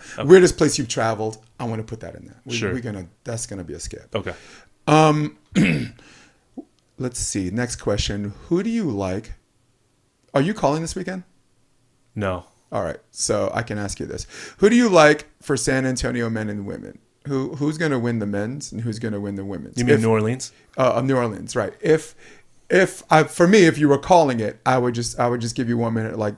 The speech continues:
Speaker 2: uh, uh, players to watch out for or players under your radar and this and that. But if you're not calling it, um, uh, if you're not comfortable answering, I don't, I mean, I'm
Speaker 1: Well
Speaker 2: comfortable. Um, um,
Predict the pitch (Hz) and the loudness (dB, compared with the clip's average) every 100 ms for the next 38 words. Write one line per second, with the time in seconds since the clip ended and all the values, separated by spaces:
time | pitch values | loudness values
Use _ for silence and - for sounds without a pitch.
0 | - 107 98 - - 104 98 - 107 107 | -4 -4 -4 -6 -6 -4 -6 -6 -4 -4
1 | 107 104 101 98 104 - 104 98 - 101 | -4 -2 -4 -4 -6 -4 -6 -6 -6 -6
2 | 101 101 95 95 92 98 90 90 92 92 | -6 -8 -10 -8 -8 -6 -8 -10 -10 -12
3 | - 95 92 - 101 78 113 - 113 107 | -12 -12 -12 -12 -14 -14 -14 -12 -10 -6
4 | 123 - - 107 101 98 - - - - | -6 -6 -8 -6 -6 -10 -12 -20 -20 -20
5 | _ 101 98 98 98 90 _ - _ _ | _ -6 -4 -4 -8 -12 _ -20 _ _
6 | _ _ _ 104 104 127 120 147 - 165 | _ _ _ -4 -4 -2 0 0 2 2
7 | 185 147 113 104 98 - 101 101 110 113 | 4 2 0 -4 -6 -6 -6 -6 -4 -4
8 | 98 98 107 101 110 - - 143 143 101 | -6 -6 -6 -6 -6 -6 6 8 8 4
9 | - 110 104 - 113 104 104 | -8 -6 -6 -4 -4 -4 -6